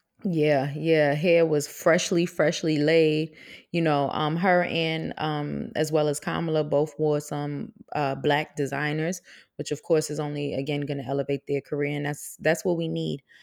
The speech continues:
Um, you know, more people being, more black people being seen as, you know, high fashion, um, designers. So that way, when we do have our next group of black people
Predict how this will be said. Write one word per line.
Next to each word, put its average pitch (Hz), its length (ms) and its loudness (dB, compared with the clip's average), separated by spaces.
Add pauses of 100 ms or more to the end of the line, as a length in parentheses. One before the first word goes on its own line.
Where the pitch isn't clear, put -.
(260)
Um, 151 260 0
you 151 120 -4
know, 143 280 -4 (180)
more 147 360 -2
people 147 360 -2
being, 139 600 -4 (100)
more 156 240 2
black 147 320 2
people 156 260 -6
being 143 280 -2
seen 147 340 -8
as, 139 380 -8
you 151 160 -4
know, 127 180 -4
high 143 320 -6
fashion, 120 540 -4 (500)
um, 139 240 -2
designers. 139 480 -2
So 127 120 -2
that 131 240 2
way, 139 300 0 (100)
when 160 280 2
we 156 120 0
do 165 220 0
have 143 320 0
our 143 280 0
next 135 320 -4
group 139 260 -4
of 131 120 0
black 135 300 0
people 143 540 -4